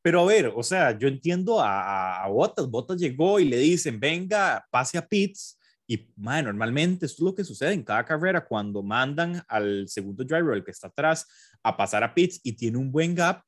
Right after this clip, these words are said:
él probablemente va a ir por la, por la vuelta más rápida, ya que le da ese punto extra en,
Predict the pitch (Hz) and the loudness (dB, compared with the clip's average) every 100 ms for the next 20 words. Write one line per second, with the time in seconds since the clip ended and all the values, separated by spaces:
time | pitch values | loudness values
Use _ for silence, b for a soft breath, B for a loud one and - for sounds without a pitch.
0 | _ 110 104 143 139 160 151 160 190 139 | _ -8 -4 0 2 2 0 -4 -2 0
1 | 120 135 147 190 160 101 - 120 107 98 | 0 0 -2 0 0 -2 -2 0 2 2
2 | 101 - 156 165 151 143 190 160 98 - | -2 -4 -4 -2 -2 -2 -2 -6 -6 -6
3 | 143 117 117 123 120 143 160 160 156 165 | -4 0 0 -2 -4 -4 0 0 0 0
4 | 127 131 - 165 165 - 107 101 95 92 | 0 0 -4 -2 -4 -2 -4 -4 -8 -10
5 | 92 | -12